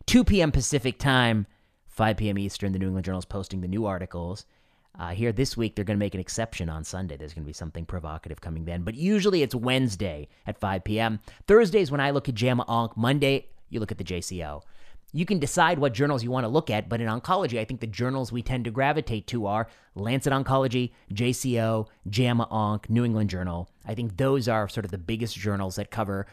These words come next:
practice-changing clinical trials for what we care about. One fateful Wednesday, I opened the New England Journal and I saw this study. Maintenance olaparib for germline mutated pancreas cancer. It is a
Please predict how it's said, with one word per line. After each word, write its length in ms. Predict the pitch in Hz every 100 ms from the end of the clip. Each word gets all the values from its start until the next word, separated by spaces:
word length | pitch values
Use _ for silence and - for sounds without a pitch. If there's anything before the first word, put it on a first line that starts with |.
| -
practice-changing 600 | 127 113 110 110 101 92
clinical 260 | 101 92 87
trials 380 | 101 90 82 -
for 120 | - 107
what 160 | 92
we 140 | 113 101
care 240 | 110 92
about. 320 | 80 73 - _ _ _ - - - - - - - - - - - _ - - - _ _
One 460 | - 113 151 165 170 - _ _ _
fateful 640 | - - 180 170 220 226
Wednesday, 600 | 143 104 85 87 80 76 -
I 100 | 110
opened 280 | 117 135 127
the 40 |
New 120 | 120
England 220 | 123 120 104
Journal 260 | 117 117
and 100 | 98
I 40 | 95
saw 200 | 104 92
this 180 | 95
study. 400 | - 76 71 73 - _ _ _
Maintenance 640 | 123 139 190 175 185 185
olaparib 600 | 113 98 110 117 123 113
for 100 | -
germline 560 | 82 80 107 117 113 107
mutated 500 | 101 98 104 101 98
pancreas 420 | 92 87 87 85
cancer. 500 | - 87 80 82 80 - _ _ _ _
It 200 | 117 -
is 220 | 135 123 -
a 320 | 120 123